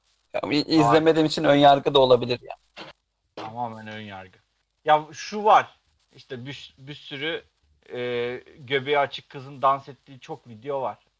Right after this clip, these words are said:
Speaker 2: Ama bak bunu samimi söylüyorum. <laughs> Güleceksiniz belki ama. Aa, hani onlar, onlar güzel değil yani. Güzel olanlar şöyle hani evde,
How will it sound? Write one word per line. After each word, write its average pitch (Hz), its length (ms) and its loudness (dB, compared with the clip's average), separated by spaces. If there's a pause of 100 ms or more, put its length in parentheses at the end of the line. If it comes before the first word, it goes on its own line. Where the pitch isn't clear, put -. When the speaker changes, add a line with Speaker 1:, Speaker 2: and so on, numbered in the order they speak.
Speaker 2:
Ama 208 380 0 (460)
bak 131 200 -2
bunu 170 160 -6
samimi 185 380 -8
söylüyorum. 135 580 -6
<laughs> - 0 -
Güleceksiniz 139 680 -4
belki 123 320 -6
ama. 131 260 -8 (420)
Aa, 165 280 2
hani 190 180 2
onlar, 208 540 4
onlar 208 400 2
güzel 190 420 0
değil 156 200 -2
yani. 104 420 -6 (360)
Güzel 196 200 0
olanlar 190 580 2 (260)
şöyle 160 400 0
hani 160 200 -10
evde, 160 640 -2